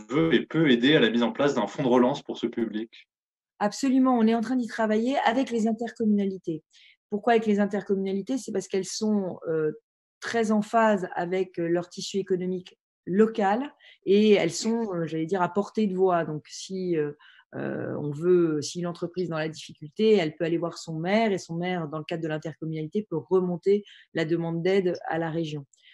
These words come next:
Speaker 2: Donc, l'idée, ce serait de travailler sur des avances remboursables pour des micro-entreprises qui n'ont pas la capacité d'emprunt,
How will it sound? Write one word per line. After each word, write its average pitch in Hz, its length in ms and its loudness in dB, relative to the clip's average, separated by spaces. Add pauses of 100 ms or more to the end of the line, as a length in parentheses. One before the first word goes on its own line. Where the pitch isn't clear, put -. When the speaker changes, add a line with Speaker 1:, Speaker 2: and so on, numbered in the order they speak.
(120)
Speaker 2:
Donc, 143 120 -10
l'idée, 196 280 0
ce 247 140 -4
serait 208 220 -2
de 175 200 0
travailler 185 500 -2
sur 202 160 -6
des 160 320 -4
avances 220 360 2
remboursables 190 640 -4 (360)
pour 202 260 2
des 185 140 6
micro-entreprises 214 960 0
qui 202 140 -2
n'ont 214 240 4
pas 240 180 0
la 214 120 0
capacité 180 520 -4
d'emprunt, 175 520 -6